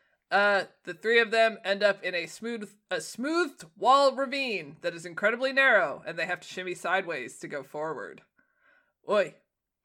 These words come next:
Uh, they walk for a while, and they figure that they're behind the Germans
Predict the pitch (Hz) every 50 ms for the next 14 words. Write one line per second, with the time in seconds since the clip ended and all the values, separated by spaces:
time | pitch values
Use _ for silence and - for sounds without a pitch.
0 | _ _ - 170 160 156 156 147 139 156 196 208 196 196 - - 202 190 180 180
1 | 214 220 208 185 147 135 - _ _ - 147 151 139 147 - 190 196 190 185 175
2 | 180 180 - 185 175 170 170 165 160 - 160 160 185 208 208 196 190 190 208 202
3 | 202 202 202 202 202 196 - -